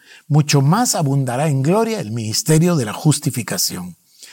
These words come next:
Porque aún lo que fue glorioso no es glorioso en este respecto, en comparación con la gloria más eminente. Porque si lo que perece tuvo gloria, mucho más glorioso será lo que permanece.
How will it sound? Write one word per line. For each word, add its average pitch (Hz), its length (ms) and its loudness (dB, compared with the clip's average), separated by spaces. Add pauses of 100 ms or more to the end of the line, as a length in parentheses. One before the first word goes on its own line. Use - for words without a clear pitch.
(180)
Porque 165 260 0
aún 254 180 4
lo 214 120 2
que 151 100 -2
fue 220 180 -4
glorioso 190 600 0
no 180 160 4
es 202 100 0
glorioso 180 540 0
en 110 80 -4
este 139 240 0
respecto, 123 600 -6 (320)
en 156 160 4
comparación 147 840 -2 (240)
con 123 160 -2
la 117 100 0
gloria 131 360 4
más 131 240 0
eminente. 117 640 -6 (400)
Porque 170 260 0
si 170 160 4
lo 160 220 2 (360)
que 175 140 2
perece 160 560 0
tuvo 196 320 0
gloria, 214 460 0 (240)
mucho 156 280 -2
más 139 240 2
glorioso 131 640 0
será 117 240 -2
lo 131 140 4
que 120 100 0
permanece. 95 720 -6